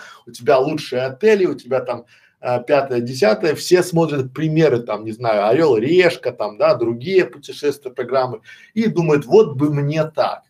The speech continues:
На самом деле это всё очень тяжело, потому что, чтобы снять одну хорошую программу, это надо как минимум месяц там впахивать, да, а в вашем случае, а, это надо быть интересным. Одно дело, когда вы нравитесь себе, и ваши знакомые говорят о том, что вы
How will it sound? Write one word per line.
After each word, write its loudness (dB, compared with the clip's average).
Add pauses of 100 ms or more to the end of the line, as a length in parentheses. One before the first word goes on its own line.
На -10
самом 0
деле 6
это -4
всё 0
очень -2
тяжело, 0
потому -12
что, -6 (300)
чтобы -2
снять -2
одну 0
хорошую -2
программу, 0
это -2
надо -2 (180)
как -20
минимум -4
месяц -10 (460)
там -2
впахивать, -4
да, 2
а 2
в 0
вашем 2
случае, -4 (300)
а, 4 (180)
это -2
надо 2
быть -2
интересным. -4 (440)
Одно 0
дело, 4
когда 2
вы -2
нравитесь -2
себе, -6
и 4
ваши -4
знакомые -6
говорят 0
о -16
том, -14
что -14
вы -8